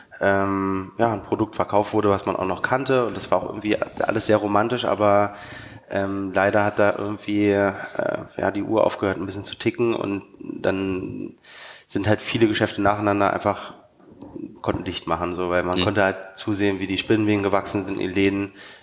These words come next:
Speaker 1: Äh, die sahen halt immer noch so aus wie vor dreißig Jahren und das war schon vor dreißig Jahren. Also es hat sich dann einfach nicht weiterentwickelt. Ähm, auf der anderen Seite ging halt im, also in der Welt da draußen die Zeit dann irgendwie doch weiter. Das heißt, äh, die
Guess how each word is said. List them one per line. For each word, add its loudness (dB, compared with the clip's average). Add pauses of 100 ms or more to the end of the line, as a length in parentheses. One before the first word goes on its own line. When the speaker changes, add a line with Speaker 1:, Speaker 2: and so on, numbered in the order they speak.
(100)
Speaker 1:
Äh, -2
die -6
sahen 2
halt 2
immer 2
noch 2
so -2
aus -2
wie -10
vor 0
dreißig 0
Jahren 2
und -6
das -8
war 0
schon -8
vor -2
dreißig -2
Jahren. 4
Also -2
es -6
hat -2
sich -10
dann -2
einfach -2
nicht -4
weiterentwickelt. 2 (680)
Ähm, 0 (100)
auf -4
der 2
anderen 2
Seite 2
ging -4
halt 0
im, -6 (600)
also -4
in -4
der 0
Welt 4
da 4
draußen 2
die -6
Zeit 0
dann 0
irgendwie -8
doch 0
weiter. 4
Das -6
heißt, 2
äh, -2
die -2